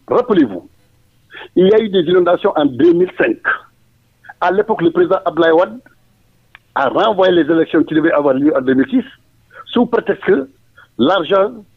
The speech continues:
prévu pour l'organisation de ces élections pouvait servir à sauver des personnes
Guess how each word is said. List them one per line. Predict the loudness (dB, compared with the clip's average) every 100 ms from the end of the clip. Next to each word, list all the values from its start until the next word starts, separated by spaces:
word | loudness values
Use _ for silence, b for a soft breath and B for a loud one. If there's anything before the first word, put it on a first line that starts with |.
| _ -4
prévu | -2 0 -2
pour | -2 -2
l'organisation | 0 -2 -2 -2 -4
de |
ces | -2
élections | 0 0 -2 -4
pouvait | -4 -2 -2 -2
servir | -2 -2 -2 -6
à | -6 -6 -2
sauver | 0 2
des | 0 0
personnes | -2 -2 -4